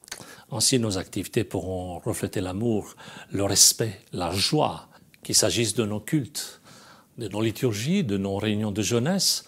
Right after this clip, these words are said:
de nos concerts, de nos séminaires, de nos rencontres thématiques ou de nos réunions de prière. Nous sommes invités à nous montrer authentiques, chaleureux, accueillants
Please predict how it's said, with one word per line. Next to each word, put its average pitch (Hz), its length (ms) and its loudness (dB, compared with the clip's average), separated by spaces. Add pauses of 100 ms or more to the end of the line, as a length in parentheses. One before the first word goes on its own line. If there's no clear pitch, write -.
(240)
de 110 120 2
nos 117 100 4
concerts, 170 540 6
de 107 100 4
nos 104 140 4
séminaires, 131 600 4 (280)
de 120 80 4
nos 107 160 2
rencontres 110 420 -2
thématiques 117 640 0
ou 98 460 2
de 110 160 0
nos 107 140 0
réunions 104 380 0
de 92 120 -2
prière. 104 520 2 (640)
Nous 113 80 -2
sommes 104 260 2 (180)
invités 107 480 2
à 92 140 -2
nous 98 360 0
montrer 101 600 0 (120)
authentiques, - 560 -6 (480)
chaleureux, 82 680 -4 (680)
accueillants 98 680 -2